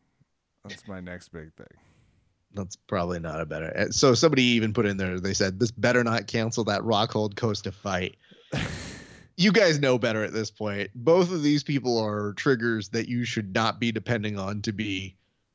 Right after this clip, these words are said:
Speaker 2: uh, something that's gonna happen and, and work.
Speaker 1: Especially with buffets out there like they are
Speaker 2: <laughs>
Speaker 1: to get in the way of
Speaker 2: Just
Speaker 1: making
Speaker 2: showing up
Speaker 1: weight.
Speaker 2: fat is still so good. His fat rights is still, oh man. But you know what though? Think about it.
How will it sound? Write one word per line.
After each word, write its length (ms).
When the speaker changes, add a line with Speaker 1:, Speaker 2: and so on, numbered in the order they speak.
Speaker 2:
uh, 220
something 300
that's 180
gonna 200
happen 440
and, 160
and 180
work. 240
Speaker 1:
Especially 480
with 240
buffets 560
out 220
there 220
like 220
they 180
are 400
Speaker 2:
<laughs> 220
Speaker 1:
to 80
get 220
in 80
the 80
way 220
of 80
Speaker 2:
Just 280
Speaker 1:
making 220
Speaker 2:
showing 300
up 80
Speaker 1:
weight. 120
Speaker 2:
fat 280
is 100
still 300
so 260
good. 300
His 280
fat 400
rights 420
is 200
still, 480
oh 300
man. 440
But 200
you 100
know 80
what 180
though? 200
Think 220
about 220
it. 80